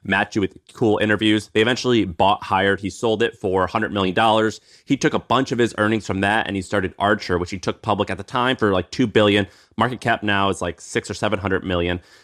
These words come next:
But it was a flying car company. Basically, they kinda look like helicopters, but they're, like,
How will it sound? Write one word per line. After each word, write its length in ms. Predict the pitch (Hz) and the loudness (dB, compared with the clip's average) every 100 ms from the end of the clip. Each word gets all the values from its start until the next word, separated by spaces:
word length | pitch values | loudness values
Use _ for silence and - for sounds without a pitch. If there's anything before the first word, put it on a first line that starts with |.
| - | -4
But 140 | 113 117 | 2 2
it 20 | |
was 120 | 107 | 2
a 80 | 104 | -4
flying 420 | - 120 131 139 | -2 0 2 0
car 320 | - 104 101 | -2 0 0
company. 320 | - 92 - | 0 -8 -8
Basically, 500 | 78 135 - 117 107 82 - | -2 -2 0 0 0 0 -4
they 100 | 113 | -4
kinda 200 | 143 127 | 0 0
look 100 | 117 | 0
like 140 | 101 | -2
helicopters, 680 | - 95 - 85 - 67 - | 0 0 0 -4 -4 -10 -10
but 240 | - 90 | -6 -2
they're, 160 | 101 92 | 0 2
like, 220 | 87 - | 0 -4